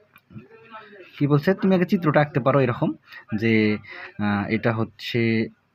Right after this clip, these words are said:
তিনটা, এটা এক্স, এটা হলো আর, এটা হচ্ছে ওয়াই, এটা হলো এক্স, এটা হচ্ছে আর,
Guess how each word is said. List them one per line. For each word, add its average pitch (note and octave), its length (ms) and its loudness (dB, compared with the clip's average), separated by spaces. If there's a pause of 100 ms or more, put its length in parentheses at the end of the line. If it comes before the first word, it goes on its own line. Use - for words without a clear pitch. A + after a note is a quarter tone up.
(200)
তিনটা, A2 380 -2
এটা A2 120 -4 (200)
এক্স, F3 200 -2 (440)
এটা G2 180 -4
হলো G#2 140 -4 (200)
আর, D#3 100 2 (360)
এটা G#2 200 -4
হচ্ছে - 240 -6 (120)
ওয়াই, F#2+ 200 -10 (600)
এটা G#2 160 -6
হলো A2+ 100 -2 (180)
এক্স, D#3 160 -4 (220)
এটা G2 160 -8
হচ্ছে G#2 180 -12 (240)
আর, D3 80 0